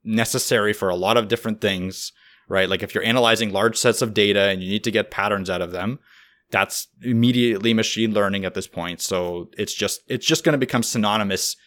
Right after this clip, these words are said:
in my opinion, with web development. Next thing here is V R and A R. So this one I think is still very far out, and I'm not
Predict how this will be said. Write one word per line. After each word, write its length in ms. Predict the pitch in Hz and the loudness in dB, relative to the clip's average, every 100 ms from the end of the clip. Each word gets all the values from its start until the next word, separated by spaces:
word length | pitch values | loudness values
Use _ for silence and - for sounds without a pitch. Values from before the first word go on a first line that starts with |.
| _ | _
in 100 | 101 | -2
my 140 | 98 | 0
opinion, 380 | 98 107 95 90 | 0 0 -4 0
with 340 | 101 98 - _ _ _ _ _ _ _ | 0 0 -4 _ _ _ _ _ _ _
web 220 | 98 92 | -2 0
development. 580 | 87 85 76 71 - - - _ _ _ _ _ _ _ _ _ _ _ _ _ _ _ _ _ _ _ _ _ _ _ _ _ | 0 -4 -4 -6 -14 -16 -20 _ _ _ _ _ _ _ _ _ _ _ _ _ _ _ _ _ _ _ _ _ _ _ _ _
Next 220 | 113 - | 0 0
thing 120 | 147 | -2
here 360 | 131 135 165 214 | 0 0 0 -2
is 340 | - 107 104 104 117 | 2 4 4 0 -12
V 340 | 104 117 131 | -4 0 4
R 280 | 123 123 127 | 6 6 4
and 180 | 117 101 | 2 0
A 180 | 110 | 2
R. 320 | 110 135 185 - | 4 4 0 -4
So 140 | - | -2
this 220 | 127 196 | 0 2
one 120 | 220 180 | 4 4
I 60 | |
think 240 | 151 156 135 | 2 0 -2
is 120 | - - | -2 -6
still 400 | - 135 127 113 | -2 2 2 4
very 340 | 110 113 113 | 4 6 4
far 300 | - 104 98 | 4 2 2
out, 340 | 98 113 - - | 2 0 -2 -8
and 380 | 104 98 98 95 | -4 -4 -4 -4
I'm 140 | 104 117 | -2 2
not 340 | 123 113 | 4 2